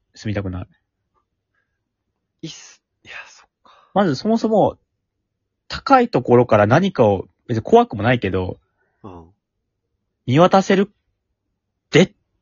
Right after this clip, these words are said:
Speaker 1: て思うもん。
Speaker 2: <laughs>
Speaker 1: みんな思ったことない？高いところから見下ろしてっていうのを、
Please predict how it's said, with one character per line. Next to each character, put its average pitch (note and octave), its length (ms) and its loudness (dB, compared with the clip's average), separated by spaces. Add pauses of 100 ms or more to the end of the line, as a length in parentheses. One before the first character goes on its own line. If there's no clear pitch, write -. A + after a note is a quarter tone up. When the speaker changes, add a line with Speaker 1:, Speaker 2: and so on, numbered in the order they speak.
Speaker 1:
て G#2+ 80 0
思 G2+ 140 -2
う F#2 40 -8
も F2+ 60 -10
ん。 - 120 -18 (1200)
Speaker 2:
<laughs> - 20 -10
Speaker 1:
み G3 80 2
ん C#4 40 4
な C4+ 80 2 (120)
思 B3+ 180 0
っ - 40 0
た B3+ 80 2
こ E3+ 60 2
と C3+ 40 0
な G#2 160 0
い？ - 80 -14 (300)
高 A3 320 2
い A3+ 80 0
と A3 100 -2
こ G#3+ 120 0
ろ G#3+ 80 2
か G#3+ 120 2
ら F#3+ 80 -2
見 G3+ 100 -4
下 G#3+ 60 0
ろ G#3+ 120 0
し - 80 -8
て A3+ 260 0
っ A3+ 40 -8 (120)
て D3 80 0
い D3+ 60 2
う D3+ 40 -4
の E3 200 0
を、 A2+ 180 -2